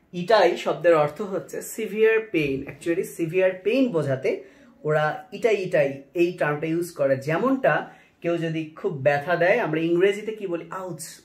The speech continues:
অর্থাৎ হ্যাঁ, লাগলো, ব্যথা পেলে কি বলি না যে আউচ? তো সেই আউচ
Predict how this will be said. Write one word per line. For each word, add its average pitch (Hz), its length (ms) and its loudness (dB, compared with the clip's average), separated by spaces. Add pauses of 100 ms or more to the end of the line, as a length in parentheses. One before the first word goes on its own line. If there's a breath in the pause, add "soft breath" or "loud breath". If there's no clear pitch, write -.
(100)
অর্থাৎ 165 260 -8 (480 soft breath)
হ্যাঁ, 254 220 0
লাগলো, 170 440 4
ব্যথা 170 240 0
পেলে 214 200 -4
কি 254 80 -8
বলি 254 200 4
না 440 120 2
যে - 80 -4
আউচ? 220 380 -2 (500 soft breath)
তো 175 140 -8
সেই 196 240 -2
আউচ 208 260 2